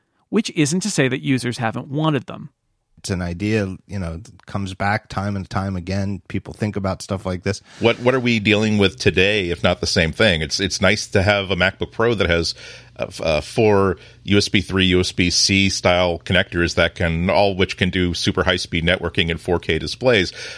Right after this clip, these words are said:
Speaker 3: But still, one of the most popular things to buy with it is just a simple hundred dollar hunk of whatever that you plug into that, that gives you the practical array of ports that you need to live, drive, and survive.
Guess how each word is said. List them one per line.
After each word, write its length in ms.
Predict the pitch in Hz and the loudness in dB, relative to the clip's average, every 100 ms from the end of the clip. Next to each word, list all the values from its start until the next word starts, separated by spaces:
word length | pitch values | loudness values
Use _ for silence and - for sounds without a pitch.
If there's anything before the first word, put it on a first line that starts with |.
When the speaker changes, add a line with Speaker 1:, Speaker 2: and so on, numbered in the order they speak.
| - - | -18 -12
Speaker 3:
But 340 | 95 95 - - - | 0 0 0 -8 -8
still, 460 | 90 - 123 127 110 | -4 0 0 2 2
one 100 | 104 | 2
of 60 | |
the 80 | 101 | 4
most 260 | 98 98 - | 2 2 2
popular 380 | 107 101 98 92 | 0 2 0 2
things 320 | 107 92 - | 2 0 0
to 80 | 78 | 0
buy 240 | 87 107 | 2 2
with 180 | 95 76 | 0 0
it 140 | 80 | 2
is 340 | 87 92 90 - | 4 4 2 0
just 320 | 95 - - | -2 -2 0
a 120 | 87 | 0
simple 380 | - 104 107 95 | 2 2 2 2
hundred 300 | 95 92 95 | 2 2 2
dollar 300 | 92 92 87 | 2 2 2
hunk 240 | 95 98 | 0 2
of 100 | 87 | 0
whatever 500 | 78 85 110 90 80 - - - | 2 2 2 2 0 -2 -12 -6
that 100 | 82 | -2
you 80 | 87 | 0
plug 260 | 101 87 | 0 2
into 220 | 113 117 | 2 2
that, 220 | 92 87 - | 2 2 0
that 200 | 87 80 | -4 2
gives 360 | 98 104 92 | 0 0 0
you 160 | 95 87 | 0 2
the 160 | 87 | -2
practical 680 | - - 95 90 110 104 90 | -4 0 0 2 -2 0 0
array 300 | 90 82 87 | 0 2 2
of 180 | 85 80 | 2 -2
ports 460 | - 95 95 - - | -4 2 2 2 0
that 220 | 85 80 | -2 -2
you 120 | 87 | -2
need 300 | 87 87 87 | 0 0 0
to 380 | 87 80 82 82 | -2 0 0 -2
live, 340 | 82 92 87 | -2 0 0
drive, 240 | 85 82 85 | 2 2 2
and 100 | 80 | -2
survive. 480 | - 87 107 71 | -2 0 2 0